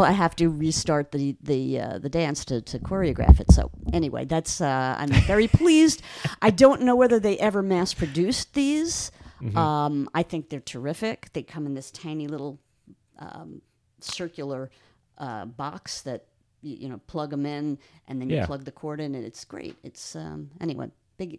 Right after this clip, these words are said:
Speaker 1: big ad, and I, I can't even tell you the name of the company that produces them, but I really enjoy them.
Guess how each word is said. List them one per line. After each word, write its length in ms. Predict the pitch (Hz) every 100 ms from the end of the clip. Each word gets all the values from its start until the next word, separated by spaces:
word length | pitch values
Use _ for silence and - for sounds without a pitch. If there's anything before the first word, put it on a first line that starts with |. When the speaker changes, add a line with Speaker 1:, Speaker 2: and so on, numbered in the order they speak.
| 170
Speaker 1:
big 160 | 214 202
ad, 240 | 202 196
and 120 | 185
I, 40 | 202
I 140 | 208
can't 200 | 180 240 220
even 120 | 202
tell 160 | 226
you 120 | 202 170
the 80 |
name 180 | 180 180
of 60 | 175
the 100 | 170
company 340 | 180 175 156
that 120 | 139 135
produces 400 | 147 151 151 135
them, 180 | 123
but 120 | 123 127
I 60 |
really 260 | 135 135 139
enjoy 320 | 135 139 135
them. 220 | 120 135